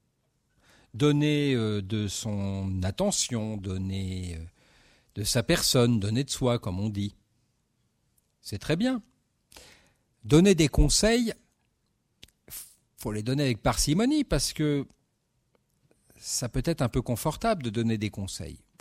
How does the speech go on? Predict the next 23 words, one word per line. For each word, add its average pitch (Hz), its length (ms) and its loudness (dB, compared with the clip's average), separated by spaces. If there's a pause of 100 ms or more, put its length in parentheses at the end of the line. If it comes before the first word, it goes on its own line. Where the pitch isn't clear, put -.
Combien 127 400 0
de 101 240 -2
gens 117 320 -2
je 95 120 -2
vois 123 280 0
qui 98 140 -6
disent, « 98 260 -4
Oh, 123 280 6
tu 113 140 -8
devrais 113 440 -2
te - 120 -6
lever, 160 540 2 (260)
ça - 200 -12
te - 80 -12
ferait 117 200 -2
du 151 120 -4
bien. » 175 300 0 (560)
Ou 110 60 -10
pire, « 170 440 -6 (720)
Mais 127 120 0
tu 139 140 2
devrais 127 280 6
manger. » 175 540 4